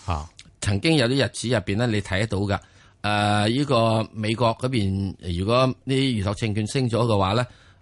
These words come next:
Speaker 2: 香港跟住第二日就升㗎啦。跌咗啦，跟住第二日又跌啦。即係現在可以，嗰邊升咗，喂，呢度可以第二日跌㗎喎。
Speaker 1: 唔係，實際上我唔係同你講一個短期嘅情況。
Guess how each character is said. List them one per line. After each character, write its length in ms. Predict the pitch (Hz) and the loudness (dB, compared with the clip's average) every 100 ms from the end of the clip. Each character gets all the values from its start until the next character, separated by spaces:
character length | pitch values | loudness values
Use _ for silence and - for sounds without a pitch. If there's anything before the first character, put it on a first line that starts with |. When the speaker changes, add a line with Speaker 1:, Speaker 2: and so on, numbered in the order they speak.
| - | -2
Speaker 2:
香 160 | 131 123 | 0 4
港 220 | 120 131 | 2 2
跟 160 | 139 135 | 0 -2
住 120 | 127 | -4
第 100 | - | -6
二 100 | - | -4
日 140 | 92 92 | -4 -2
就 140 | 98 | -4
升 240 | - 120 113 | 0 2 2
㗎 60 | |
啦。 180 | 101 95 - _ _ _ _ _ _ _ - - - _ _ _ _ - | 2 -2 -8 _ _ _ _ _ _ _ -20 -20 -20 _ _ _ _ 0
跌 100 | 143 | 0
咗 200 | - 139 | 4 4
啦， 180 | 165 175 | 4 0
跟 120 | - 165 | -2 -2
住 80 | 127 | -2
第 100 | 107 | -4
二 40 | |
日 40 | |
又 140 | 104 101 | -4 -6
跌 140 | 113 | -8
啦。 100 | 107 - | -10 -10
即 120 | - | -2
係 100 | 262 | 0
現 140 | 156 135 | 2 2
在 140 | 131 | 2
可 120 | 123 | 0
以， 180 | - 127 - _ - | 0 -2 -6 _ -2
嗰 160 | 143 | 0
邊 140 | 208 135 | 0 -2
升 240 | - 190 | -2 0
咗， 260 | 135 123 170 _ _ _ _ - | 2 2 2 _ _ _ _ -2
喂， 100 | 143 | 0
呢 180 | 185 185 | 2 0
度 100 | 127 | 0
可 160 | 139 | 0
以 100 | 160 | 0
第 80 | 127 | 0
二 40 | 104 | -2
日 160 | 98 104 | -2 -4
跌 100 | 110 | -4
㗎 140 | 123 | 0
喎。 0 | |
Speaker 1:
唔 20 | |
係， 0 | |
實 20 | 107 | 0
際 40 | |
上 120 | 95 | 0
我 100 | 107 | 0
唔 60 | 101 | -2
係 120 | 90 | -2
同 140 | 82 | 0
你 40 | 87 | -2
講 220 | 95 95 | 0 -2
一 40 | 110 | -2
個 60 | |
短 280 | 95 76 90 | -4 -4 -4
期 80 | 90 71 76 | -4 -4 -2
嘅 160 | 78 80 - | -4 -6 -8
情 180 | - 80 | -6 -4
況。 200 | 82 73 | -4 -6